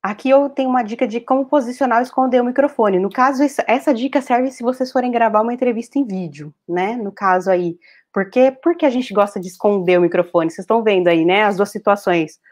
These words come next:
Uma é o microfone aparecendo. Então, visualmente, isso não é legal, assim. Todo mundo sabe que tá gravando com o microfone.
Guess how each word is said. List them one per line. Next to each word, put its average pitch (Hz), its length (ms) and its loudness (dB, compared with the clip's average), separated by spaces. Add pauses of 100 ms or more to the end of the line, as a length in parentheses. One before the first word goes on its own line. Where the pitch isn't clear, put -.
(120)
Uma 269 220 4
é 285 40 4
o 277 40 4
microfone 277 520 2
aparecendo. 247 1000 -2 (420)
Então, 294 160 2
visualmente, 277 760 4
isso 247 160 -4
não 311 140 4
é 311 100 2
legal, 190 440 2
assim. 165 240 -6
Todo 285 240 0
mundo 392 120 0
sabe 226 280 -2
que - 60 -20
tá 220 100 -2
gravando 208 420 -2
com 214 100 -8
o 208 40 -4
microfone. 196 680 -2